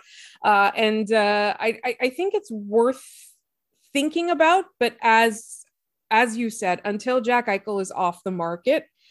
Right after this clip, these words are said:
uh, and he's gone somewhere that isn't the Montreal Canadiens, I think it's, the Canadiens really need to be calling Buffalo, being like, "Are you ready yet? Are you ready yet? Are you ready yet? What about this? What about this?" I think that's what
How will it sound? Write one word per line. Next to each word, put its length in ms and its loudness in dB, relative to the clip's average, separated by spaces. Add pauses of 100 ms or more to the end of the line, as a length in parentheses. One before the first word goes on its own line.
(320)
uh, 40 -10
and 240 -2
he's 220 -2
gone 280 2
somewhere 480 -2
that 140 -2
isn't 300 -6
the 80 -6
Montreal 440 -4
Canadiens, 600 -4 (480)
I 200 6
think 260 -2
it's, 320 -8
the 100 -4
Canadiens 560 0
really 240 0
need 160 -2
to 80 -12
be 100 -6
calling 320 0
Buffalo, 380 -2
being 240 -6
like, 240 -6 (640)
"Are 60 4
you 160 0
ready 180 4
yet? 260 4 (120)
Are 60 -6
you 120 -4
ready 220 2
yet? 260 2 (100)
Are 100 -6
you 140 -4
ready 220 0
yet? 300 2
What 120 -4
about 240 0
this? 280 -8
What 100 -2
about 260 0
this?" 200 -10
I 80 -6
think 180 -2
that's 260 2
what 200 0